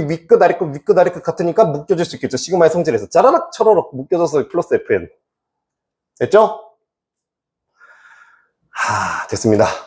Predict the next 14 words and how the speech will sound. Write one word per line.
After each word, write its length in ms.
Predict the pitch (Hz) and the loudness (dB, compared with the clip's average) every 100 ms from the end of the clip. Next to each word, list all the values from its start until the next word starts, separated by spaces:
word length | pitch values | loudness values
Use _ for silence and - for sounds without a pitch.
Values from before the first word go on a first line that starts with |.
| _ _ _ _ - - _ _ _ - | _ _ _ _ -20 -20 _ _ _ 0
어마무시한 400 | 123 151 147 143 | 4 4 4 4
걸 120 | 139 | 2
끝냈는데 420 | 156 180 165 156 | 2 2 4 4
하나 240 | 226 240 240 | 4 4 4
어마무시한 500 | 156 175 180 180 165 | 4 4 2 0 -2
건 160 | 143 | -4
더 100 | - | -4
있어요. 220 | 98 - 95 | -8 -8 -8
자, 140 | 110 | -6
이거는 480 | 104 110 131 156 104 | -4 -2 0 2 2
뭐냐면 420 | 101 117 147 107 | 0 2 0 0
우리 360 | 113 151 131 - _ | -2 -4 -4 -6 _
교과서 460 | 147 175 180 156 151 | 2 4 4 2 0
지도서에 840 | 151 214 208 165 156 190 151 | 0 2 4 6 6 6 4